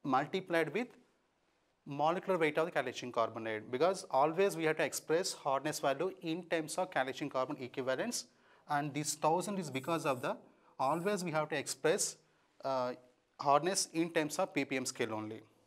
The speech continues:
So that is the reason thousand is there. So if you substitute M two value and molecular weight of calcium carbonate hundred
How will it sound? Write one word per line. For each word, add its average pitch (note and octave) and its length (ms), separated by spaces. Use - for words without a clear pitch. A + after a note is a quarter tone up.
So F3+ 240
that D3+ 140
is D3+ 40
the D#3 60
reason D3 180
thousand C3 320
is G2+ 120
there. A2+ 180
So D3+ 260
if D3+ 140
you D#3+ 40
substitute A3 760
M D3 180
two E3+ 140
value B2+ 420
and D3 260
molecular E3+ 560
weight D#3+ 240
of F3 140
calcium C#3 340
carbonate B2+ 320
hundred B2+ 540